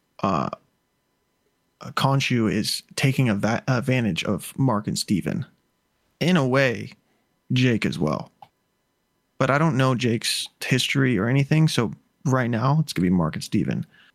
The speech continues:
The only reason I say that is because he's, doesn't even tell him about Jake.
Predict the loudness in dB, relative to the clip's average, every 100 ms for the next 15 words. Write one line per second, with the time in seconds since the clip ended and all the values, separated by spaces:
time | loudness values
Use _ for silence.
0 | _ 2 4 4 2 -2 0 0 2 0
1 | -4 -4 -2 -2 -4 -6 -10 _ -4 0
2 | 2 2 0 0 0 -2 0 -2 -2 -2
3 | -2 -2 -6 -16